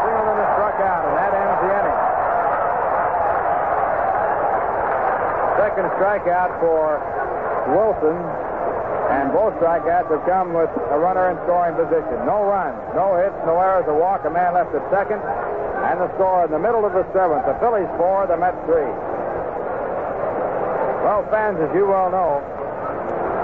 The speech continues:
time is slowly running out on the nineteen seventy baseball season at Shea Stadium, and only four more home dates remain. One of these dates is Fan Appreciation Night on Thursday, October first, when the Mets meet the Chicago Cubs in the final game of the season at seven oh five.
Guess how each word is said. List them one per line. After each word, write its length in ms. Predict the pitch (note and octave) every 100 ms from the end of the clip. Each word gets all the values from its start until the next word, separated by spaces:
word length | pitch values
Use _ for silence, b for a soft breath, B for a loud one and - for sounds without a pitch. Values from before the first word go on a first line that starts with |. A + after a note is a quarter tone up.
| -
time 300 | - G#3+ G#3+ F#3
is 80 | -
slowly 240 | G#3+ G#3+ G3
running 220 | G3 F3+
out 240 | G3 E3+
on 60 | D3
the 80 | C#3+
nineteen 380 | E3 - E3 D#3+ F3+
seventy 240 | F3 E3+
baseball 480 | C#3+ F3 - F3 E3 -
season 220 | F3 D#3+
at 80 | D3 E3
Shea 180 | F3 -
Stadium, 320 | G3 F3 B2+
and 80 | A#2+
only 240 | E3+ E3 D3
four 180 | G#3+ A3
more 220 | G3+ G3
home 160 | F3+ F#3
dates 220 | E3+ F3
remain. 320 | E3 E3 D#3+ A#2 - - - - - - - - -
One 140 | C3 E3+
of 60 |
these 100 | D#3 C3
dates 220 | D3 F3+
is 100 | D#3+ A#2
Fan 220 | D3+ E3
Appreciation 560 | - E3 D3+ F3+ G3+ C#3
Night 160 | D#3+ F3
on 160 | F3 D#3+
Thursday, 320 | G#3+ G3+ C#3
October 480 | C3+ C3+ E3 E3+ E3+ -
first, 240 | G3+ G3
when 80 | C#3
the 80 | C#3
Mets 160 | E3+ E3+
meet 140 | F3 F3
the 80 | D3
Chicago 400 | D3 F3 F#3+ F3+ G3+
Cubs 220 | G#3 -
in 100 | D3+
the 80 | -
final 260 | F#3+ G#3 F#3+
game 240 | F#3 G3+
of 80 | F#3+
the 80 | F3+ F#3
season 240 | G3 F3+
at 80 | D3+ E3+
seven 240 | F3 F3
oh 160 | E3+ -
five. 260 | E3 C3